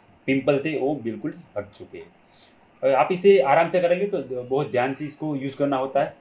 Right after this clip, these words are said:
तो इसके बाद आप करेंगे, तो proper तरीके से आप इसको remove कर सकते हैं। इसका कोई भी, अ, दाग वगैरह भी नहीं रहेगा, यहाँ पर कोई भी इसका, अ, निशान भी नहीं रहेगा। तो सारी चीज़ें आप इसको कर सकते हैं बिल्कुल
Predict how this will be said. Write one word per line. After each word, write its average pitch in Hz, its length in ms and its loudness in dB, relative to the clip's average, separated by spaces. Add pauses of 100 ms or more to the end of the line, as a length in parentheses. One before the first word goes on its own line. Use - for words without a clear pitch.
तो 123 60 -10
इसके 123 240 -10
बाद 135 300 2 (220)
आप - 160 0
करेंगे, 156 200 4
तो - 80 -6
proper 180 460 0
तरीके 170 300 -4
से 180 120 2
आप 139 220 4
इसको 135 220 -8
remove 120 260 -6
कर 139 100 -4
सकते 151 300 -8
हैं। 147 120 -6
इसका 143 180 0
कोई 139 240 0
भी, 139 220 -2
अ, - 80 -12 (680)
दाग 127 260 4
वगैरह 139 260 2
भी 147 120 0
नहीं 135 180 -2
रहेगा, 135 240 4
यहाँ 131 180 2
पर 135 120 -8
कोई 143 240 -4
भी 151 140 -6
इसका, 170 220 -2
अ, 180 120 -4 (360)
निशान 120 520 0
भी 143 120 0
नहीं 127 220 0
रहेगा। 123 260 2 (200)
तो 131 60 -8 (160)
सारी 135 160 4
चीज़ें 131 180 2
आप 147 220 2
इसको 143 220 -14
कर 107 160 -2
सकते 101 360 -14
हैं 113 260 -16
बिल्कुल 139 340 -6